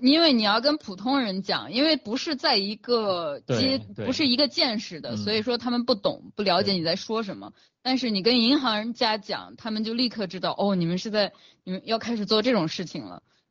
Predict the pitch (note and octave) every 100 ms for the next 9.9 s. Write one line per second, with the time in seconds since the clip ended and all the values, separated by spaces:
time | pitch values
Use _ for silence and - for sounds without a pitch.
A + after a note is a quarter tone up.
0 | - F3+ G3+ G3 A#3 A3+ G#3+ A#3+ A3+ F#3
1 | F3 E3+ G3+ F#3 A#3+ A#3 A#3 G#3+ G3 G#3
2 | G#3 F#3+ - E3+ G3 F#3+ D#3+ C#3+ - G3
3 | E3+ - _ _ _ F#3 A3 A3 G3+ F3
4 | D#3+ - A3+ G#3+ F#3 F3+ G3+ G3+ F#3+ -
5 | _ - C#4 D#4+ A3 A#3 A#3+ A#3 F#3+ F#3
6 | G#3 G#3 A3 G3 F3+ G#3 F#3+ F#3+ D#3+ C#3
7 | C#3 - - _ _ _ _ - B3+ B3+
8 | - A#3+ G3+ G#3+ G#3+ - - - - G#2+
9 | E3 F3 F3+ D3+ - - - D#3+